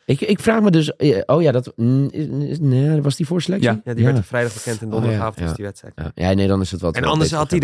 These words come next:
Speaker 1: gegaan.
Speaker 3: er honderd procent bij
Speaker 1: Ja,
Speaker 3: gezeten.
Speaker 1: sowieso bij de voorselectie,
Speaker 3: Ja, echt
Speaker 1: zeker,
Speaker 3: honderd procent. En, eh, we zie-, we zagen toch deze interlandperiode van over twee weken, zien we toch een beetje als laatste mogelijkheid voor Space om zich te bewijzen.
Speaker 1: Ja.
Speaker 3: Nou,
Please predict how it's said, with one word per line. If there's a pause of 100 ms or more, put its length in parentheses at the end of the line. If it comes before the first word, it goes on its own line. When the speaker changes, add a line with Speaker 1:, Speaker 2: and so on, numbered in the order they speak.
Speaker 1:
gegaan.
Speaker 3:
er
honderd
procent
bij
Speaker 1:
Ja,
Speaker 3:
gezeten.
Speaker 1:
sowieso
bij
de
voorselectie,
Speaker 3:
Ja,
echt
Speaker 1:
zeker,
Speaker 3:
honderd
procent.
En, (380)
eh, (300)
we
zie-,
we
zagen
toch
deze
interlandperiode
van
over
twee
weken,
zien
we
toch
een
beetje
als
laatste
mogelijkheid
voor
Space
om
zich
te
bewijzen.
Speaker 1:
Ja.
Speaker 3:
Nou,